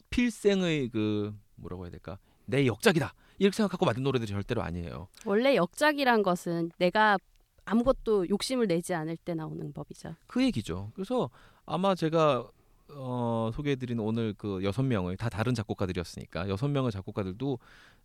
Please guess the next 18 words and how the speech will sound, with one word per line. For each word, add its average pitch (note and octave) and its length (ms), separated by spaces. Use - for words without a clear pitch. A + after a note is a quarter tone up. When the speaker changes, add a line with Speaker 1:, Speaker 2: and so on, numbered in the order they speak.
Speaker 1:
이 D3+ 460
제가 C#3 240
오늘 C3 180
소개해드리는 D#3 500
음악들을 A#2+ 500
쓸 G#3+ 200
때는 A#2+ 420
이 B2 160
음악이 E3 1000
내 A2 200
대표곡이 C3 540
될 F2+ 160
거라고는 G#2+ 360
생각을 - 540
전혀 D#3+ 500
안 F#2+ 120
했을 - 240
겁니다. - 340